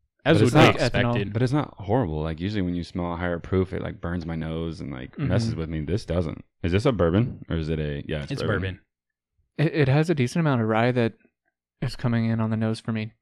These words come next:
Speaker 2: Is it? What fruit is that? Is that cherry?
Speaker 3: Yeah, I would say, yeah,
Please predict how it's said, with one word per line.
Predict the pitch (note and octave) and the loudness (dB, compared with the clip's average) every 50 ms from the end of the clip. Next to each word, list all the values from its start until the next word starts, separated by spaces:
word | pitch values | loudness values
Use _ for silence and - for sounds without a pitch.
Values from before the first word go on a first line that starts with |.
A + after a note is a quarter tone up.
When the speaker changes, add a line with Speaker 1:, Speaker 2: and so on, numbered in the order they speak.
| _ _ _ _ | _ _ _ _
Speaker 2:
Is | - G2 F#2 F#2+ | -4 -2 -2 0
it? | G#2 F#2 - - - - | 0 -2 -2 -6 -10 -6
What | - G2+ B2+ A#2+ | -2 0 0 -2
fruit | - - G#2+ A2+ G#2 | 0 2 2 2 2
is | F#2 D#2 | 2 0
that? | D#2+ D#2+ D#2 D2 - - | -2 -6 -8 -8 -10 -10
Is | - E2+ | -8 -8
that | E2+ E2+ - | -8 -8 -4
cherry? | - F#2 F2+ F2+ F#2+ A2 A2+ - - _ _ _ _ _ _ _ _ _ _ _ _ _ _ _ _ | 0 0 2 2 2 0 -2 -8 -14 _ _ _ _ _ _ _ _ _ _ _ _ _ _ _ _
Speaker 3:
Yeah, | - C3+ C#3+ E3+ A3+ B3 - - _ - C#5 - _ _ _ _ _ _ _ _ - | 4 6 8 8 6 4 0 -6 _ -20 -20 -20 _ _ _ _ _ _ _ _ 0
I | D#3+ | 2
would | D#3+ F3+ - | 2 4 4
say, | F#3+ E3+ | 4 6
yeah, | E3+ F3 F3 D#3+ B2+ A2+ | 6 4 4 2 0 -2